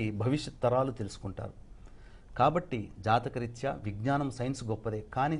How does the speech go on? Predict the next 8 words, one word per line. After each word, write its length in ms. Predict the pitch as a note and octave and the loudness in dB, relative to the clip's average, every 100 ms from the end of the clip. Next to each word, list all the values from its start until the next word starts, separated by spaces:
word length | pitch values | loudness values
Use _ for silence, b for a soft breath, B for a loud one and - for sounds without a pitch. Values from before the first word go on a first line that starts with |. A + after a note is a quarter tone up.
| - | -2
సైన్సే 400 | C3 D#3+ D#3+ F3+ D#3+ | 0 0 2 0 2
అన్నిటికీ 460 | C3+ D3 C#3+ C#3+ C#3 - B B B A2+ | 2 2 0 -2 -2 -4 B B B -2
ఇది. 160 | A#2+ C3 - - | 0 0 -2 4
తర్వాత 280 | A#2+ B2 B2 B2+ | 6 6 6 4
మన 80 | A#2 G#2 | 2 6
భారతదేశం 540 | A2+ B2 C3 B2+ A#2+ A2+ | 8 8 4 -2 0 0
అందించినటువంటి 580 | A2 A#2+ A#2+ A#2 A2+ G#2+ | 2 0 0 -2 -2 -2
సనాతన 380 | A#2 B2+ C3 B2+ | 2 4 4 2